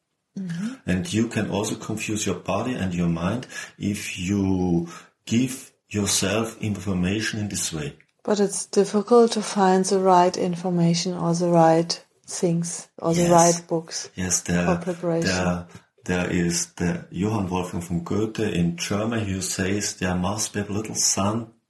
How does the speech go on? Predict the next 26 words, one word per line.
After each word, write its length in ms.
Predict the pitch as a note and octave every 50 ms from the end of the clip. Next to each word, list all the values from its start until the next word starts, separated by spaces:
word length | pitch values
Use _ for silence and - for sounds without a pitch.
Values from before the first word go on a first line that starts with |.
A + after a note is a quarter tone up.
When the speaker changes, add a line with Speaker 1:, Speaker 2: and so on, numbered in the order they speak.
| _ _
Speaker 2:
that 520 | - G2+ G2+ - - - - - - - - _ _ _ _
ins-, 420 | - - A2 C3+ C#3 C3+ - - -
in, 320 | - G#2 G#2+ A2+ G#2+ - - - - - _ _ _ _ _ _ _ -
inside 580 | C3 C3 C#3+ D3+ C#3+ - - F#2+ F#2 F2 -
yourself 680 | G2+ F#2 F2+ - - - G2 F#2+ G#2+ - - - - -
that 400 | - G2 F2+ - - - - -
you 300 | G2+ G2 F#2+ F#2+ F#2 - - F#2
will 140 | F#2+ F#2+
find 440 | F2 - - - G2+ G2 F2+ F2 - _ -
the 80 | F2
sun. 340 | E2 - - D2+ - D#2+ E2 - _ _ - - - G3+
Speaker 1:
Mm. 440 | G3+ G3 F#3 F3+ F3+ F#3+ G3+ A3+ - -
Speaker 2:
Mm. 320 | G2+ G2 A2 C3 - - - - _ _ _ _ _ _ _ _ _ _ _ -
And 280 | E2+ F2 F2+ F2+ F2 -
this 200 | F#2 F2 - G2+
is, 240 | G2 G2+ G2+ -
uh, 300 | F2 E2+ F#2+ F#2+ F2+ - - A2+ - - _
you, 340 | - G2+ G#2 - - - - _ - - - - - - - _ _
there 120 | - A2 G#2+
must 220 | A#2 A2+ A2+ - -
be 60 | -
something 480 | - - - A#2 A#2 C3+ - - B2+
in 120 | A2 G#2 G2
yourself 720 | G2+ G2+ G2+ - - - G#2 G#2 A2+ C3 C3+ C3 - - _ _ _ _ _
who, 480 | _ - A2 G#2+ G2+ G#2 G2+ G2 G2 - - - - - _ _
who 340 | - G#2+ G#2 G2+ - - -